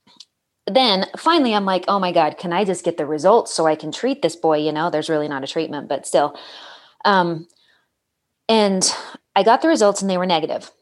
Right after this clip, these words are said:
And I'm like, "There's no way. There's no way. I don't believe it." And, like, a week later, I took him to his karate class. Well, no, a couple days before that, he was up at my mom's house, who lives way up in the mountains. Like, you have to snowmobile up to her house in the winter.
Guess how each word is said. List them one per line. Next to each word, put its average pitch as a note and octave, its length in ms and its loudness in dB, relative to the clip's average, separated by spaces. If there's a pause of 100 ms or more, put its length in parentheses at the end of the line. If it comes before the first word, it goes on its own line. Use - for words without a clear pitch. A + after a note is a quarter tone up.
(200)
And F#3+ 180 -2
I'm F3 120 -4
like, E3 200 -8
"There's D#3+ 220 -2
no E3 100 -6
way. G#3+ 300 -2 (360)
There's A#3 200 2
no A#3+ 160 2
way. B3+ 360 0 (120)
I G#3 100 -2
don't A3 120 -2
believe C4+ 280 4
it." E3 140 2 (500)
And, G#3+ 120 2
like, F#3+ 320 -2 (100)
a F#3+ 80 4
week A3+ 260 -2
later, F#3 400 2 (680)
I G3+ 60 0
took G3+ 240 -2
him G3+ 120 -2
to G3 140 -4
his F#3 140 -4
karate F3 400 2
class. D#3+ 480 -2 (380)
Well, G3 80 0
no, G#3+ 160 4
a D3+ 260 2 (220)
couple B3 240 2
days B3+ 160 2
before G3+ 400 0
that, G3 240 6
he F#3 140 -2
was F3+ 100 -2
up F3 140 2
at - 80 -2
my E3 100 -4
mom's E3+ 300 -2
house, D3 220 -4
who F3+ 100 -8
lives E3 240 -4
way G3 640 2
up E3+ 160 0
in E3 80 -2
the D#3 80 -6
mountains. C#3+ 400 -6
Like, D#3 160 -2
you G3 60 -2
have F#3+ 80 -4
to G3 80 -8
snowmobile F3+ 520 0
up D#3 100 -2
to D#3+ 120 -6
her D3 80 -4
house C#3 300 -2
in C#3 60 -12
the C#3+ 60 -8
winter. C#3 380 -10